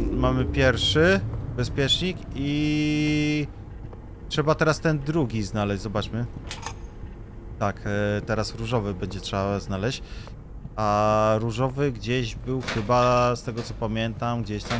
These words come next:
kiedyś, gdzieś tam był. Monetę?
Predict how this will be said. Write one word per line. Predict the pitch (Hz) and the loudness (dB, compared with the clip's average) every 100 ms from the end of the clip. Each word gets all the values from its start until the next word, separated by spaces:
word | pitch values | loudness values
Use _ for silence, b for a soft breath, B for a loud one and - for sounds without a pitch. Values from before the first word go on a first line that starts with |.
| 117 | -2
kiedyś, | 101 98 113 | -4 -4 -4
gdzieś | 104 98 | -4 -2
tam | 135 147 | -2 0
był. | 196 175 104 - - - - - - - - - - - - - - - - - - - - - - - - - - - - | 2 2 0 -2 -12 -14 -12 -8 -8 -10 -14 -14 -12 -12 -12 -14 -14 -14 -8 -8 -8 -16 -16 -16 -16 -14 -8 -6 -4 -8 -6
Monetę? | 104 104 117 156 | -4 -2 -4 -6